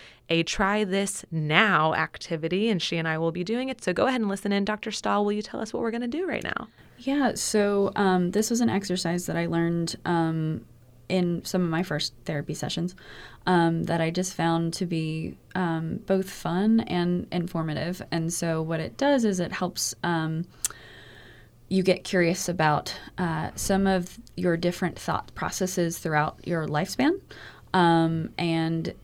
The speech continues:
Speaker 2: what we're doing, um, a lot in, in all therapy, really, and, and just in life in general, is to try to become more and more curious about our experience,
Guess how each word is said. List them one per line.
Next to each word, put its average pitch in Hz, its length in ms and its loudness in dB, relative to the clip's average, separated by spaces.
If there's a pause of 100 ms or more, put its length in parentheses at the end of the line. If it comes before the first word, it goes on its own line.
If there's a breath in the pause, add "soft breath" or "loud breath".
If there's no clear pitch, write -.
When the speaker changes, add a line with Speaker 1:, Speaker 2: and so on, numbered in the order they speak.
(160)
Speaker 2:
what 185 200 0
we're 185 100 2
doing, 175 580 0 (100)
um, 165 540 -2 (240)
a 180 80 4
lot 180 280 6
in, 165 440 -2
in 165 120 -4
all 180 140 0
therapy, 151 640 -2
really, 160 500 -2
and, 165 460 0
and 165 340 -2 (120)
just 165 220 -4
in 165 120 -4
life 160 260 -2
in 160 80 2
general, 160 380 -2
is 165 260 -4
to 180 100 -2
try 185 380 0
to 180 320 0
become 170 380 0
more 170 240 2
and 170 120 2
more 156 200 2
curious 165 440 -4
about 151 300 0
our 156 140 -2
experience, 349 640 2